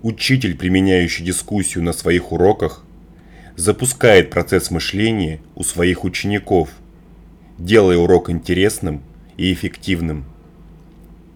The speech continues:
Дискуссия — это отличная возможность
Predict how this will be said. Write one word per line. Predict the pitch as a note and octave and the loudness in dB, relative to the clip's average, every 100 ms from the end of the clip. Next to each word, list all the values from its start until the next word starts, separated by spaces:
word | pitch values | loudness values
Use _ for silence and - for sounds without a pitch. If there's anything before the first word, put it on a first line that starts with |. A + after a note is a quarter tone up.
| - - - - - - - - - - - - - - - - - - - - - - | -20 -20 -20 -20 -20 -20 -20 -20 -20 -20 -20 -20 -20 -20 -20 -20 -20 -20 -20 -20 -20 -8
Дискуссия — | F#2 A#2 - D3+ C3 - F#2 | -4 -4 -2 0 0 2 2
это | G2 | 4
отличная | - G#2+ G#2 - E2+ | 2 0 -6 -2 0
возможность | E2 D#2+ F2+ A2+ G2 E2 - | 0 0 2 0 0 -6 -8